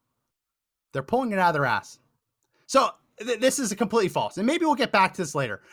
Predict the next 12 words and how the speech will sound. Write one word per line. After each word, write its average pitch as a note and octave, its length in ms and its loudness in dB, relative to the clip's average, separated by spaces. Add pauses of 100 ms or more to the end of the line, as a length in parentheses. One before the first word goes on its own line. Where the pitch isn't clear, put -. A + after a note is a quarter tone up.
(180)
But G#3 140 2
I G#3 100 6
do E4 300 2
wanna A#3+ 320 4
have G3 180 2
a D#3+ 60 -6
chance D3+ 500 -2 (340)
to E3 100 -10
go B3 260 6
into F#3+ 280 0
Daniel F#3+ 420 0
Funk, C#3 360 -4